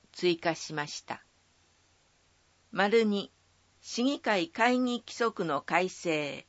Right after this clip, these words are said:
多様な人材の市議会への参画の促進をはじめとする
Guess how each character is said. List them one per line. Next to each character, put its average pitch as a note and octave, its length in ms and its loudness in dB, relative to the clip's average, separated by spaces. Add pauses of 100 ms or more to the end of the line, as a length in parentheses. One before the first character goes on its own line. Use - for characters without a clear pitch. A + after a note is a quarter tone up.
(1120)
多 G#3 140 2
様 B3 240 6
な A#3+ 200 2
人 G#3+ 280 -2
材 G#3 300 2
の F#3 220 -4 (260)
市 - 220 -4
議 B3+ 160 2
会 G#3 340 4
へ G3 80 4
の F3 140 0
参 G#3+ 320 0
画 G#3+ 260 0
の G3+ 160 2
促 - 300 -6
進 G#3 340 -2
を G3+ 80 6
は F#3+ 180 0
じ F#3+ 120 -6
め F#3 140 -2
と F3+ 160 -4
す - 180 -8
る E3 180 -4